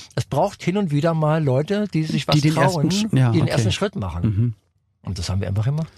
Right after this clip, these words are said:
Speaker 2: Wie hast du denn das angemeldet oder wie habt ihr das denn angemeldet? Ähm, als was habt ihr den ersten Umzug angemeldet? Mit wie viel Wagen? Ich weiß, du hast das schon jahrzehntelang so oft erzählt, aber, ähm,
Speaker 1: Ich erzähl's immer wieder gerne,
Speaker 2: Ja,
Speaker 1: weil,
Speaker 2: okay, na, dann
Speaker 1: äh, wir
Speaker 2: los.
Speaker 1: haben ja, äh,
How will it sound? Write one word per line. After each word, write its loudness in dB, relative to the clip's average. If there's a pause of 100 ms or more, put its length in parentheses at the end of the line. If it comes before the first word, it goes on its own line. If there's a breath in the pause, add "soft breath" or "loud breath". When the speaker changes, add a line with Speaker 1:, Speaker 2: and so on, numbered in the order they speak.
(400 loud breath)
Speaker 2:
Wie 2
hast 0
du 2
denn 4
das 0
angemeldet 2
oder 2
wie 2
habt 0
ihr 0
das 0
denn 2
angemeldet? 0
Ähm, 0 (340)
als -2
was 0
habt -2
ihr 4 (100)
den 2
ersten 0
Umzug 0 (140)
angemeldet? 2
Mit 0
wie 4
viel 2
Wagen? 0
Ich -2
weiß, 0
du 2
hast 0
das 2
schon 2
jahrzehntelang 0
so 0
oft -4
erzählt, -2
aber, 2
ähm, 0
Speaker 1:
Ich 4
erzähl's 0
immer 2
wieder 0
gerne, 4
Speaker 2:
Ja, 6
Speaker 1:
weil, 6
Speaker 2:
okay, 2
na, 6
dann 6
Speaker 1:
äh, 4
wir 6
Speaker 2:
los. 6
Speaker 1:
haben 4
ja, 4
äh, 0